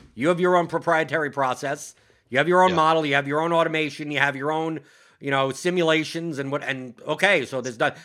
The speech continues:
Speaker 1: there's,
Speaker 2: It's not that
Speaker 1: unless you're gonna
Speaker 2: helpful, yeah, to the
Speaker 1: explain
Speaker 2: average
Speaker 1: that,
Speaker 2: player.
Speaker 1: uh, uh, exactly
Speaker 2: Yeah.
Speaker 1: what you do there, which you're not,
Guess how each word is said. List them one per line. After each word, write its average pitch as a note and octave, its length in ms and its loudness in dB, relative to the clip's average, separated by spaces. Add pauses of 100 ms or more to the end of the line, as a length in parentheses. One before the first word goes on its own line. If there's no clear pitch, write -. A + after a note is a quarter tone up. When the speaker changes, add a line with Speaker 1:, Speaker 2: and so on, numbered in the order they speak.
Speaker 1:
there's, D3 160 -2
Speaker 2:
It's C#3+ 80 -4
not D3+ 160 2
that E3 60 4
Speaker 1:
unless G3 160 6
you're - 100 2
gonna B3 80 6
Speaker 2:
helpful, G#3+ 60 6
yeah, - 20 0
to E3+ 60 -6
the - 140 -4
Speaker 1:
explain G3+ 260 2
Speaker 2:
average G3 100 2
Speaker 1:
that, F#3 260 8
Speaker 2:
player. F#3 240 -10
Speaker 1:
uh, D3 260 -4
uh, D#3 100 -2
exactly D#3+ 440 0
Speaker 2:
Yeah. D3+ 60 -4
Speaker 1:
what D3+ 140 -4
you C#3 80 -6
do C3+ 140 -6
there, E3 260 2
which C3 160 -8
you're B2+ 100 -10
not, D3 480 -4